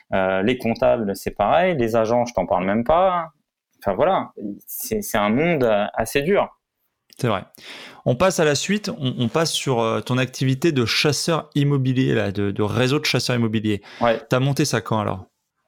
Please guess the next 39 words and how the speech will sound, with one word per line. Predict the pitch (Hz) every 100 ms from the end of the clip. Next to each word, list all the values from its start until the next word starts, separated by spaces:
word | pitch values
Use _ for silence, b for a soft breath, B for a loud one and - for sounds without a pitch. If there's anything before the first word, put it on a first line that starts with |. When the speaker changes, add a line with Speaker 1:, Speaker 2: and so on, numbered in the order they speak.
| B B B B
Speaker 1:
Ça | -
fait | 104 160 185
que | 170 160 160 156
quelques | - 208 202
mois, | 165 127 147
finalement. | 139 - 123 110 107
Comme | 101 160
ma | 170 151
société | 143 - 131 156
de | 131
bâtiment, | 117 - 120 156 147 127 127
hein, |
ça | - 110
fait | - 120
que | 151
quelques | 143 143 127
mois | 135 127 143 165 156
et | 110
l'expansion | 104 - - 107 - 139 120
est | 98
plutôt, | - 107 135 131 117 101 95
plutôt | - 113 147
sympa. | - 127 120 135 156 175 160
On | 113
va | 101 107
arriver | 107 107 120 127
à | 120 107
une | 104 104 104
trentaine | - 123 120 131 127
de | 117
chasseurs. | - 117 - 143 165 175
On | 135
a | 110
prévision, | 107 - 127 120 131 123 123 127 131 131 131 127 110
euh, | 104 104 110
fin | - - 123 123 123
deux | 120 117
mille | 120
dix-neuf | 113 113 120 123 120 - -